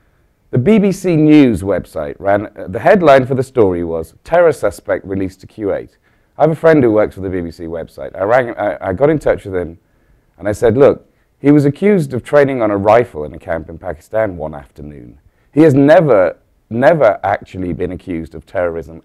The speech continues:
at all." And my friend went, "You're absolutely right, Andy, I'll change it." But that's the casual nature of what happened after nine eleven with the war on terror, is that foot soldiers in Afghanistan were turned into terrorists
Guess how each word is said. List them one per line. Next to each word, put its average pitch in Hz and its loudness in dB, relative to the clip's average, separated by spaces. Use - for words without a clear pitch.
at 101 -10
all." 82 -4
And 92 -12
my 101 0
friend 113 -2
went, 104 0
"You're 120 2
absolutely 151 -4
right, 110 2
Andy, 73 -16
I'll 95 -6
change 107 -6
it." 55 -20
But 98 -4
that's 170 2
the 151 0
casual 170 2
nature 131 -2
of 95 -6
what 95 -4
happened 101 -6
after - -4
nine 151 2
eleven 110 2
with 92 -4
the 85 -10
war 120 2
on 120 -2
terror, 82 -6
is 85 -18
that 92 -6
foot - -2
soldiers 120 2
in 104 -2
Afghanistan 98 -4
were 101 0
turned 151 2
into 120 -2
terrorists 110 0